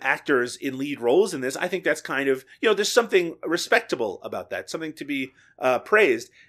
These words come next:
Eh, the fact that they have <laughs> kind of shoehorned them into this fucking ridiculous plot, which has people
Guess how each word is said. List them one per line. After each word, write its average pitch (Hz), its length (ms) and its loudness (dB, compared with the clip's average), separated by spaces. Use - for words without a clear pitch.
Eh, 135 200 -6
the 185 140 4
fact 202 260 8
that 180 140 -2
they 165 180 4
have 151 240 4
<laughs> - 360 -20
kind 190 160 4
of 165 60 0
shoehorned 233 480 4
them 165 120 2
into 185 220 0
this 143 200 0
fucking 196 360 4
ridiculous 156 720 0
plot, 135 480 4
which 170 180 2
has 196 260 6
people 196 480 -4